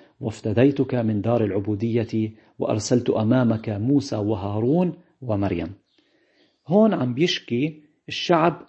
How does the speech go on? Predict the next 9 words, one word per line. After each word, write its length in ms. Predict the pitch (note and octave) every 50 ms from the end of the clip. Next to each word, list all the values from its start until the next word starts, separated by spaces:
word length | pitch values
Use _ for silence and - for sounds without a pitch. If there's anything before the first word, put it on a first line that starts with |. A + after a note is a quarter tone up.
| -
من 160 | B2 B2 A#2 A#2+
هجر 320 | C3+ D#3+ C3 C3+ A#2+ - -
الله 200 | C3+ B2 A#2 G#2+
لإله، 300 | - - A2+ G2+ G2 F#2 - _ _ _ _ _ _ -
هو 180 | B2+ F3 F#3
بده 260 | F3 E3 D#3 B2+ C3 C3+
يذكره 400 | B2 C3 F#3 F3+ - - B2+ A2+
بإحساناته 680 | G2+ - - - - A#2+ A#2 A#2 C3 C3 C3 - A#2
بالماضي. 540 | G2+ G2+ G2 G2+ G#2+ C3 D#3+ D3+ B2+ G#2+ -